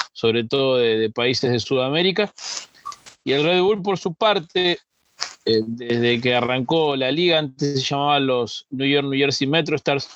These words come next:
nunca ha tenido la, la posibilidad desde el año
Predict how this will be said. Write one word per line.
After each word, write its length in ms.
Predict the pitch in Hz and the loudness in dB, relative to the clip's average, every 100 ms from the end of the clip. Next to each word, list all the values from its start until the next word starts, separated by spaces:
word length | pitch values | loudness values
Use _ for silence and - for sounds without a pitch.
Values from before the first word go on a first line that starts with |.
| - - - - _ | -12 -6 -6 -8 _
nunca 320 | 135 175 190 185 | -4 -2 2 2
ha 80 | |
tenido 400 | 147 165 175 175 | 2 -2 0 2
la, 260 | 160 147 139 | 2 2 2
la 120 | 135 | 0
posibilidad 680 | 131 135 - 135 143 170 165 | -2 -6 -2 -2 2 2 2
desde 200 | 131 131 | 2 0
el 60 | 147 | 0
año 440 | 151 139 123 110 | 0 0 -2 -4